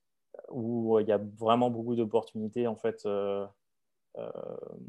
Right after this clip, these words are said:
dans, dans, dans ce que propose, en fait, le, le système universitaire.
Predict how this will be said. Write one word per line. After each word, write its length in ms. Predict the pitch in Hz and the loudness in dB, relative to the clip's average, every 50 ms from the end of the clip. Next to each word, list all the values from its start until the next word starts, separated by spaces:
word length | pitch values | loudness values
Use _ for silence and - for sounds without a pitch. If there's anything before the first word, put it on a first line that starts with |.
| - - - - - _ _ _ _ _ _ _ _ _ _ _ _ _ _ _ _ - - - - - - _ _ _ _ _ _ _ _ _ _ _ _ _ _ _ _ - | -16 -16 -18 -20 -20 _ _ _ _ _ _ _ _ _ _ _ _ _ _ _ _ -20 -20 -20 -20 -20 -20 _ _ _ _ _ _ _ _ _ _ _ _ _ _ _ _ -4
dans, 280 | 107 107 107 107 107 | -2 0 0 0 0
dans, 160 | 107 107 107 | 0 0 0
dans 140 | 104 107 110 | 0 -2 -4
ce 60 | 107 | -2
que 80 | - 120 | 0 0
propose, 400 | 113 - 120 117 113 127 120 117 | 0 2 2 2 4 4 4 4
en 80 | 113 110 | 2 2
fait, 180 | - 117 107 - | 2 0 0 2
le, 200 | 110 107 104 104 | 2 4 4 4
le 140 | 104 104 107 | 2 0 -4
système 360 | 101 - 110 - - 113 110 | -6 -6 -6 -2 0 0 0
universitaire. 680 | 110 110 110 110 107 104 - - 113 - - 104 - | 0 -2 -2 -2 -4 -4 -6 -12 -14 -10 -10 -10 -10